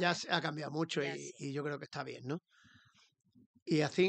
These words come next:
Speaker 1: empecé, ¿no? Poco a poco, y a, a la semana siguiente me mandó un grupo de alemanes, después vinieron belgas, ya venían dos o tres veces grupos de alemanes, y cada vez más. Y te voy a decir una cosa, el boca a boca, nada de
Speaker 2: Exacto.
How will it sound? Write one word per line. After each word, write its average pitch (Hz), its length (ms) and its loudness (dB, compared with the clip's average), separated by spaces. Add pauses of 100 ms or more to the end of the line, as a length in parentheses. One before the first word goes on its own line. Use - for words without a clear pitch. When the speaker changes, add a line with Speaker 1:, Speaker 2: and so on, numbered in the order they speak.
Speaker 1:
empecé, 190 440 6
¿no? 196 360 2
Poco 160 220 2
a 165 40 4
poco, 208 540 4
y 165 180 0
a, 156 180 0
a 156 200 0
la 156 120 -4
semana 156 320 -2
siguiente 165 360 0
me 165 100 -4
mandó 160 240 -2
un 156 80 -4
grupo 156 480 2
de 156 80 0
alemanes, 190 580 2 (240)
después 165 300 2
vinieron 156 380 -2
belgas, 202 500 2 (240)
ya 170 220 2
venían 165 340 0
dos 156 160 0
o 156 80 -2
tres 156 160 -4
veces 165 400 0 (120)
grupos 156 480 -4
de 151 60 0
alemanes, 196 580 0 (200)
y 151 120 -10
cada 156 220 -2
vez 165 160 -2
más. 170 160 -2 (200)
Y 165 160 -2
te 165 80 -8
voy 147 80 -6
a - 20 -12
decir 170 140 -4
una 170 80 -2
cosa, 165 260 -4
el 147 80 -4
boca 160 220 -2
a - 20 2
boca, 180 300 0
nada 156 320 -4
de 156 420 -4
Speaker 2:
Exacto. 208 560 -16